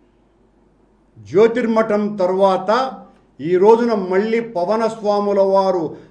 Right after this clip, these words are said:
అంతకంటే కూడా వీర విజృంభణ చేసి, ఆనాడు డెబ్బై రెండు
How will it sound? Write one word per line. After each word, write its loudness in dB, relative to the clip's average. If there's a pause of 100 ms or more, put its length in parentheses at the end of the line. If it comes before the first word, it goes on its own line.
(100)
అంతకంటే -2
కూడా 0
వీర 2
విజృంభణ 0 (160)
చేసి, -4 (580)
ఆనాడు 0 (280)
డెబ్బై 0
రెండు -2